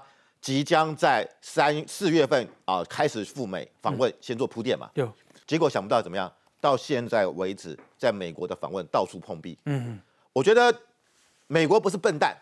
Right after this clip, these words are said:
Speaker 1: 美国A I T在台湾啊，连我们的政论节目都在看啊。
Speaker 2: 嗯。
Speaker 1: 所以你今天你柯文哲讲了什么话，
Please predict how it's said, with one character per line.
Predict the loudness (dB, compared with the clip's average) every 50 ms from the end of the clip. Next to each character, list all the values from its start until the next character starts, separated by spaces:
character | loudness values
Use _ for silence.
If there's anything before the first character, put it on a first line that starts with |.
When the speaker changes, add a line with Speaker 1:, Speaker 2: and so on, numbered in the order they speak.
| _ _ _ _ _ _ _
Speaker 1:
美 | 0 0 2
国 | 4 4 4
A | 6 6 6
I | 6 4 4
T | 2 2 2
在 | 2 2
台 | 4 4 2 4
湾 | 4 4 2
啊， | 2 -2 -6 -4 0
连 | 2 2 2
我 | 2
们 | 0 -2
的 | -4 -4
政 | -4 -2 -2 -2
论 | -2 -4 -6
节 | -6 -6 -6
目 | -6 -6
都 | -6 -6
在 | -6 -6
看 | -8 -8 -10 -12
啊。 | -12 -14 -14 -8
Speaker 2:
嗯。 | -6 -6 -6 -6 -10 _ _ -20 -4 2
Speaker 1:
所 | 4 4
以 | 6
你 | 4 2 0
今 | -2 0 2
天 | 4 4 4 4
你 | 2 0 0
柯 | 4 4
文 | 4 6 6
哲 | 4 2
讲 | 2 2 0 0
了 | -2
什 | -2 0
么 | 2 2
话， | 4 6 6 4 4 2